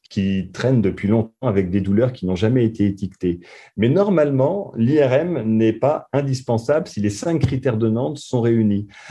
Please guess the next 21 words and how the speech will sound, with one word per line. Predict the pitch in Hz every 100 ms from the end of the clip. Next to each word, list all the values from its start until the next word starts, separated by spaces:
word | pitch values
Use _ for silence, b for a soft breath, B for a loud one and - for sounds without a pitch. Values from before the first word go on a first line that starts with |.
| 131
Un | 123 170
autre | 196 180
examen | 139 151 156 147
complémentaire | 147 139 139 139 135 147 135
qui | -
est | 117
fait | 113 123
très | 117 156
fréquemment | 143 143 131 131 131 127 117
et | 107
qui | -
ne | 113
sert | 117 110
à | 107
rien | 104 120 127 110 -
à |
part | 92 95
faire | - 95
mal | 107 117
aux | 101
patientes, | 98 90 127 156